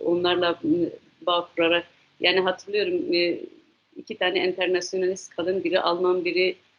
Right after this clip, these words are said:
e, Katalandı. E, jinoloji merkezine gelmişlerdi. E, kadın hareketini tanımak istiyorlardı. Neredeyse on on beş gün, e, iki kişiydi ama birlikte ders verdik. Hatta, e, ben dedim işte iki kişi için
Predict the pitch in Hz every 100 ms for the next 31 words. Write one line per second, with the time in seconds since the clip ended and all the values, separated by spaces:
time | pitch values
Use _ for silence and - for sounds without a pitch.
0 | _ - 170 180 180 190 220 208 190 262
1 | 269 _ _ _ - 180 185 208 233 208
2 | 208 202 208 196 214 214 202 - 180 180
3 | 180 180 175 180 254 - - _ _ _
4 | - 170 165 170 - 202 240 220 226 214
5 | 254 247 208 196 190 - - 190 190 196
6 | 220 240 240 233 226 254 - 240 233 233
7 | 214 226 - 233 233 _ _ _ - 185
8 | 175 170 - 233 294 269 - 196 185 247
9 | 294 277 - - - - 214 214 233 277
10 | 277 247 247 202 185 185 226 226 226 226
11 | 220 _ _ - - 185 175 - 214 214
12 | 226 220 - - 240 - - 220 - 226